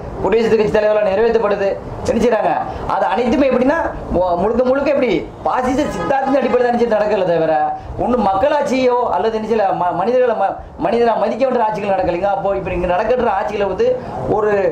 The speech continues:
ஒரு கேவலமான ஆட்சிகள் நடந்து கொண்டிருக்கிறது. சாதாரண ஆட்சியில கேவலத்தின் மேல கேவலம் நடந்துகிட்டு இருக்கு.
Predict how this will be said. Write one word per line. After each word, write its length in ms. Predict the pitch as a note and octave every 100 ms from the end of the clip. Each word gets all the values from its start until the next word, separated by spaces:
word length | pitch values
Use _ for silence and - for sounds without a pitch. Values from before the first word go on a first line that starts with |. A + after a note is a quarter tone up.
| - E3 E3 - F3+
ஒரு 160 | F#3 F3+ E3 E3+
கேவலமான 400 | A3+ C4+ C#4+ D4 C#4+
ஆட்சிகள் 260 | C4+ B3+
நடந்து 180 | G#3+ G3+
கொண்டிருக்கிறது. 380 | F#3 D#3 C#3+ A#2 - B2+ B2+ B2
சாதாரண 320 | E3 G#3 G#3+
ஆட்சியில 220 | F#3+ A#3+ - G#3
கேவலத்தின் 420 | B3 B3+ B3+ C4
மேல 80 | A#3
கேவலம் 180 | G#3+ G3
நடந்துகிட்டு 280 | E3+ D3 A#2
இருக்கு. 300 | - -